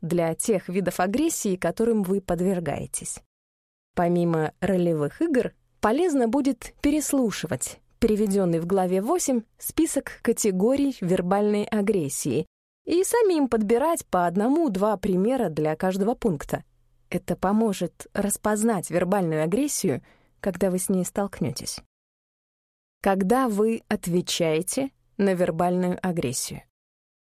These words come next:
Имейте в виду, что когда вас унижают, когда вам приказывают, когда на вас кричат и так далее, вы подвергаетесь вербальной агрессии.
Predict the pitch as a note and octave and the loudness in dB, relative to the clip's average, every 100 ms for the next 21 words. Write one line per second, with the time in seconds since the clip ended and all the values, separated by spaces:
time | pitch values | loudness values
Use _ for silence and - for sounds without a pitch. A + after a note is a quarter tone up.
0 | _ _ _ _ _ A3 G#3+ G3+ - G#3 | _ _ _ _ _ 2 4 0 -2 -2
1 | B3 B3+ A#3 - _ _ _ _ - - | 0 0 -2 -6 _ _ _ _ -12 -4
2 | F3 D#3+ C#3+ F3+ F3+ E3+ E3 F3+ F3 E3+ | 0 0 0 0 0 -2 -2 0 0 0
3 | A#3 C4+ - - - _ - G3+ A#3 B3 | -2 -2 -8 -18 -20 _ -4 2 2 2
4 | B3 C4 B3+ G#3 F#3+ F3+ F#3+ G3 G3 - | 0 0 0 0 0 0 -2 -4 -8 -14
5 | _ - F3 F3 F3+ F3 F3+ - F#3+ - | _ -4 0 2 2 0 -2 -2 -2 0
6 | A3+ B3 A#3 C#3 D3+ E3+ A#3 C#4 G#3 F3+ | 0 0 -2 -4 -4 0 0 2 0 -4
7 | - _ _ _ F#3 A#3 C#4+ C4 G3+ G#3+ | -12 _ _ _ 0 0 2 0 2 2
8 | F#3+ G3+ A#3 A#3 A3+ F#3 E3+ D#3+ E3+ E3+ | 2 0 0 -2 -4 -2 -2 0 0 0
9 | E3 E3 A#2 - - - | -2 -4 -6 -8 -12 -16